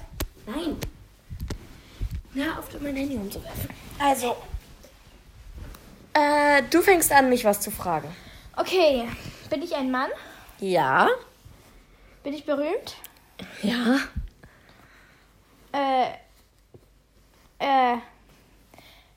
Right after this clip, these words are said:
Speaker 2: kennst du ihn? Also, nee, magst du ihn?
Speaker 1: Nein.
Speaker 2: Okay. Äh, jetzt bist du.
Speaker 1: Ähm, bin ich ein Mann?
Speaker 2: Nein.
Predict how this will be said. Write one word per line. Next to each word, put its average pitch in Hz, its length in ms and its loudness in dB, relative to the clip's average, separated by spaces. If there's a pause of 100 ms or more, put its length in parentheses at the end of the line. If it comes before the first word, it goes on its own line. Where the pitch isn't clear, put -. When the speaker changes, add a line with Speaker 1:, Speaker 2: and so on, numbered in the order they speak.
(380)
Speaker 2:
kennst 302 500 4
du 359 240 10
ihn? 349 240 4 (520)
Also, 302 200 8
nee, 294 360 6
magst 285 420 6
du 320 40 4
ihn? 302 240 2 (300)
Speaker 1:
Nein. 175 460 -2 (1800)
Speaker 2:
Okay. - 200 -10 (640)
Äh, - 220 -2 (140)
jetzt 269 180 -10
bist 285 160 -16
du. 269 180 -6 (400)
Speaker 1:
Ähm, 226 1000 -4
bin 226 160 -4
ich 240 160 -6
ein 214 180 -4
Mann? 202 220 -2 (1600)
Speaker 2:
Nein. 240 380 0